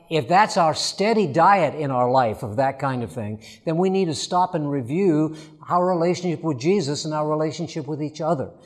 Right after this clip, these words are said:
We all struggle along the way, but we need to recognize that Christ is the power and he brings joy into our lives and,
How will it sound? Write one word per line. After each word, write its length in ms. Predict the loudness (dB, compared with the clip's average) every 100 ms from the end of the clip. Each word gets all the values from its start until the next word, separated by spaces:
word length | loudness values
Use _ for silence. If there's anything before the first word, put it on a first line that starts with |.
| -20 -20 _
We 160 | -2
all 640 | 2 6 8 10 8 4 -6
struggle 800 | -6 2 6 6 6 2 -2 -6
along 420 | 0 2 4 4
the 80 | 2
way, 440 | 2 2 0 -4 -12 _ _
but 200 | -4 -2
we 640 | -2 0 2 4 4 2 -6
need 320 | -6 0 0 -2
to 100 | -2
recognize 720 | 0 -2 -2 -6 -4 -4 -4
that 180 | -6 -6
Christ 420 | -2 0 0 -4
is 160 | -10 -10
the 80 |
power 440 | -10 -6 -4 -2 -4
and 120 | -6
he 80 | -6
brings 380 | -4 -2 -2 -4
joy 560 | -2 2 6 8 6 2 -10 -8
into 300 | -4 -2 2
our 220 | 2 4
lives 480 | 2 2 2 0 -4 -14 -20 -10
and, 640 | -4 -2 0 0 0 -2